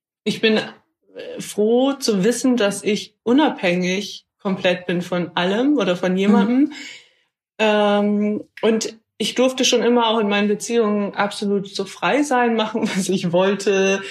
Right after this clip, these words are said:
Speaker 1: wann ich wollte. Also ich war da überhaupt nicht, ne, dass ich, ich den ganzen Tag aufeinander sitzen musste oder dies und jenes. Ich brauche meinen Freiraum, ich brauche meine Interessen, die ich nachgehen kann. Und jetzt,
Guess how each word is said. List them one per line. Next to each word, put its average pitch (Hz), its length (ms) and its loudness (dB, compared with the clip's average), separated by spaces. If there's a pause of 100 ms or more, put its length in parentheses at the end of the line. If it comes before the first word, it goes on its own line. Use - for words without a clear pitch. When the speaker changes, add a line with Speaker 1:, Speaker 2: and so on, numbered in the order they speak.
(160)
Speaker 1:
wann 233 240 2
ich 254 160 -2
wollte. 269 540 2 (520)
Also 190 140 0
ich 185 120 0
war 185 160 4
da 190 140 4
überhaupt 185 360 0
nicht, - 460 -4
ne, 233 180 2
dass 196 160 0
ich, 196 140 -2
ich - 200 -6
den 190 340 -2
ganzen 196 280 0
Tag 190 140 -2
aufeinander 190 460 0
sitzen 202 280 -2
musste 190 300 0
oder 175 140 2
dies 190 260 -4
und 170 80 -2
jenes. 196 320 0
Ich 185 80 -4
brauche 180 220 2
meinen 175 140 2
Freiraum, 185 480 2
ich 175 120 -6
brauche 180 180 2
meine 175 280 2
Interessen, 180 400 -2
die 185 60 0
ich 185 60 0
nachgehen 190 440 0
kann. 214 260 0 (540)
Und 196 640 4 (920)
jetzt, - 600 0